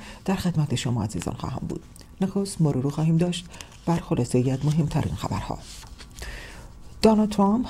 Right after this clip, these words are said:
نامزد حزب جمهوری‌خواه، بار دیگر خواستار اعلام فوری نتیجهٔ انتخابات ریاست جمهوری آمریکا شد. سازمان عفو بین الملل از انتقال آهو دریایی،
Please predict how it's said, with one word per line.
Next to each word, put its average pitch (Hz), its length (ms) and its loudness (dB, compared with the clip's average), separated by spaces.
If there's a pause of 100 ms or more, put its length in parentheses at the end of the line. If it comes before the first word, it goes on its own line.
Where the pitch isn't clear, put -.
نامزد 165 400 6
حزب 165 540 8
جمهوری‌خواه، 147 840 4
بار 190 200 6
دیگر 160 320 6
خواستار 151 720 4 (140)
اعلام 143 460 6
فوری 147 540 6
نتیجهٔ 160 520 6
انتخابات 160 680 4 (300)
ریاست 156 400 4
جمهوری 120 480 4
آمریکا - 520 0
شد. - 200 -2 (1160)
سازمان 196 440 6
عفو 160 540 8
بین 147 220 8
الملل 143 580 4
از 160 240 4
انتقال 151 440 6
آهو 143 500 4
دریایی، 139 760 4